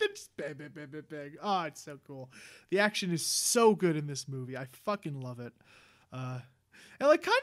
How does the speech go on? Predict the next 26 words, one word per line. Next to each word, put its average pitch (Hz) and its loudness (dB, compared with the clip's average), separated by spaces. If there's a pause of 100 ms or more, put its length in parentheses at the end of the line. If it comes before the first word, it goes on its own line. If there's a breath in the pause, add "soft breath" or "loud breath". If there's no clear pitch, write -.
(120)
of 247 -4
right 220 4
from 269 -2
the 240 -2
opening 170 0
scene, 139 -6
it 143 -14
kind 143 -4
of 131 -4
set 143 -6
the 135 -16
tone, 139 -8
too, 139 -6
with 135 -6
Steve 151 -4
Buscemi 139 -4
narrating. 139 -6
It 127 -14
gave, 135 -4
like, 131 -6 (380 loud breath)
kind 214 6
of 185 4
the 170 0
tone 185 4
of 160 0
the, 156 -2